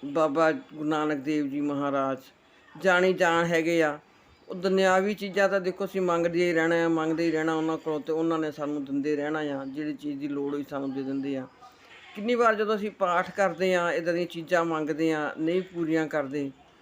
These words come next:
ਤਾਂ ਸਾਡੇ ਪਿਛਲੇ ਦੁੱਖ ਕਰਮ ਵੀ ਸਾਡੇ ਕੱਟਦੇ ਆ ਉਹ। ਕਿੰਨੀ ਵਾਰ ਸਾਡੇ ਕਰਮਾਂ ਵਿੱਚ ਬਹੁਤ ਹੀ ਦੁੱਖ ਲਿਖਿਆ ਹੁੰਦਾ ਆ, ਕੋਈ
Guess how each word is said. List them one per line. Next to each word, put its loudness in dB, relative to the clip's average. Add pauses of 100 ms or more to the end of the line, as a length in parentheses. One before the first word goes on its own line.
(240)
ਤਾਂ 4
ਸਾਡੇ 2
ਪਿਛਲੇ 0
ਦੁੱਖ -6 (120)
ਕਰਮ 2
ਵੀ -2
ਸਾਡੇ 0
ਕੱਟਦੇ -6
ਆ -10
ਉਹ। -16 (480)
ਕਿੰਨੀ -2
ਵਾਰ 4
ਸਾਡੇ -2 (580)
ਕਰਮਾਂ 0
ਵਿੱਚ -2
ਬਹੁਤ -2
ਹੀ -4
ਦੁੱਖ -6
ਲਿਖਿਆ -2
ਹੁੰਦਾ -2
ਆ, -4
ਕੋਈ -4